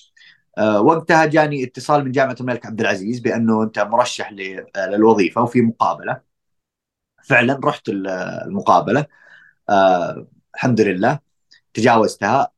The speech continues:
آه، مباشرة قالوا لي: "إذا تقدر تباشر من بكرة تفضل يلا". آه، فعليا مباشرة هذا اللي سويته. آه، رحت قدمت استقالتي عند هذه الشركة اللي أنا كنت عندهم، ودخلت لي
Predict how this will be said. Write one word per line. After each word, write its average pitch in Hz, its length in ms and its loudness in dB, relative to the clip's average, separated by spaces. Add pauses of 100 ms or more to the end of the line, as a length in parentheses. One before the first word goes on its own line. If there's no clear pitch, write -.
آه، 92 460 -6
مباشرة 117 760 2
قالوا 110 160 2
لي: 107 80 -2
"إذا 104 120 -6
تقدر 113 280 -6
تباشر 117 400 -2
من 104 160 -8
بكرة 107 260 -4
تفضل 101 480 -4
يلا". 107 280 -4 (640)
آه، 98 160 -4
فعليا 139 560 0 (360)
مباشرة 113 540 0
هذا 120 220 -4
اللي 104 120 -6
سويته. 95 440 -6 (760)
آه، 104 240 4
رحت - 220 2
قدمت 120 360 0
استقالتي 113 680 0
عند 101 160 -10
هذه 92 340 -4
الشركة - 380 -4
اللي 95 140 -2
أنا - 80 -6
كنت - 260 -8
عندهم، 85 420 -4 (420)
ودخلت 117 640 2
لي 117 380 4